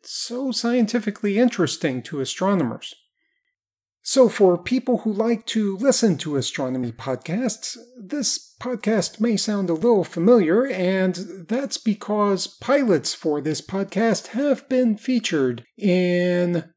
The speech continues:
the Jodcast at w w w dot jodcast dot net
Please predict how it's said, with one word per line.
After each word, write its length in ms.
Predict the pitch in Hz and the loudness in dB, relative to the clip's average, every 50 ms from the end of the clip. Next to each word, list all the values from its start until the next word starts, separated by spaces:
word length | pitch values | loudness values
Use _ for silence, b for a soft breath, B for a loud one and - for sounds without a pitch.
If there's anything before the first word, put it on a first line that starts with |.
| _ _ | _ _
the 320 | - 175 147 151 151 147 | -4 -2 -2 -2 -6 -6
Jodcast 840 | 131 - 240 269 277 254 196 - - 139 143 190 247 240 202 - - 240 220 _ _ - | -4 -2 0 4 4 4 2 2 -2 -4 0 0 0 0 -2 -4 -8 -14 -16 _ _ -8
at 360 | 156 151 151 147 147 147 - _ | -6 -6 -6 -6 -6 -10 -12 _
w 320 | - 185 175 180 170 156 151 | -2 -2 0 0 -2 -4 -2
w 420 | 131 170 165 151 160 156 143 139 | 0 0 0 0 0 -4 -4 -4
w 400 | 123 - 156 143 160 180 220 247 | -2 -2 -2 0 0 2 2 2
dot 320 | 220 220 - 131 117 117 - | 0 0 -4 -6 -6 -6 -4
jodcast 720 | - 151 139 139 - - - 156 151 139 135 - - - | -2 0 0 0 -2 -4 -8 -8 -6 -6 -6 -6 -8 -6
dot 340 | 135 127 120 131 - - | -6 -6 -6 -6 -6 -2
net 380 | 185 214 226 214 240 262 226 - | 0 0 0 0 -2 -4 -6 -10